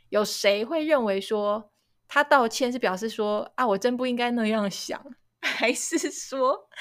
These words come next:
他应该被他的同侪，也就是其他富豪都骂死？他们一定会骂他说，“你这个怎么可以公开讲？” <laughs> 他们一定会说，“这个就是我们平常，我们彼此知道就好啦，我们心里这样想就好啦，我们政策我们去贿赂，或是我们去，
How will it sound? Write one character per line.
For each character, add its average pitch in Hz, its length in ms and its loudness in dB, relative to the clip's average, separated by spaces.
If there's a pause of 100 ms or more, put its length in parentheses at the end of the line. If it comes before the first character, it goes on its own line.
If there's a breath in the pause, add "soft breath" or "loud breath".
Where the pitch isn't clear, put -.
(760 loud breath)
他 370 120 -2
应 381 60 0
该 381 100 6
被 339 140 0
他 302 140 0
的 277 100 2
同 202 260 -2
侪， 190 280 -4
也 196 100 -2
就 269 100 -4
是 302 80 -4
其 208 160 -12
他 226 120 0
富 240 160 -4
豪 196 160 -2
都 208 100 -2
骂 208 300 -4
死？ - 300 -14
他 277 160 -2
们 339 100 -4
一 294 40 -6
定 311 80 -6
会 311 100 6
骂 277 200 0
他 254 120 -2
说 262 240 -4 (760)
，“你 214 80 -8
这 359 120 0
个 381 60 2
怎 262 100 0
么 214 80 4
可 233 120 4
以 247 60 4
公 262 200 4
开 277 220 2
讲？” - 360 -8
<laughs> - 880 -4
他 440 60 -10
们 427 80 -8
一 - 20 -8
定 349 100 -4
会 453 60 0 (160)
说 339 200 2
，“这 415 80 0
个 359 100 4
就 381 100 0
是 359 100 -2
我 311 80 2
们 220 160 2
平 233 180 0
常， 233 380 0 (560)
我 214 100 -6
们 240 100 2
彼 311 100 -2
此 240 160 -6
知 220 140 -8
道 254 140 2
就 262 100 -2
好 185 240 -6
啦， 202 240 -4
我 208 60 -2
们 214 80 -2
心 311 140 -6
里 220 120 -2
这 233 60 0
样 277 120 0
想 185 200 -6
就 240 80 -4
好 214 260 -4
啦， 196 180 0
我 196 40 0
们 220 300 -4
政 294 140 -2
策 262 300 2
我 202 40 -4
们 202 340 -4
去 247 460 -6
贿 233 240 0
赂， 240 220 2
或 247 140 2
是 254 60 -2
我 220 80 -2
们 196 160 -6
去， 220 340 -8